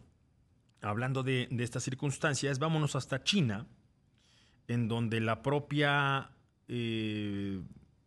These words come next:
administración está planteando quitar las ayudas que durante muchos años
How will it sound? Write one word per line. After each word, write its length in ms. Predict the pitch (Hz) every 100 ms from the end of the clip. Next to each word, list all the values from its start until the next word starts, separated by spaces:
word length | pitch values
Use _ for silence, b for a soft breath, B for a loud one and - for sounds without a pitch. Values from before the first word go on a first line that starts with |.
| _
administración 1120 | 127 110 135 135 123 143 127 - 165 135 175 - - _ _ _ _ _
está 460 | 127 120 - 156 156
planteando 640 | 175 175 196 170 127 147 b b b _
quitar 380 | 151 135 202 233
las 180 | 220
ayudas 560 | 175 151 180 143 143 - -
que 120 | 131
durante 300 | 120 117 110
muchos 380 | 127 143 156 -
años 420 | 151 117 120 -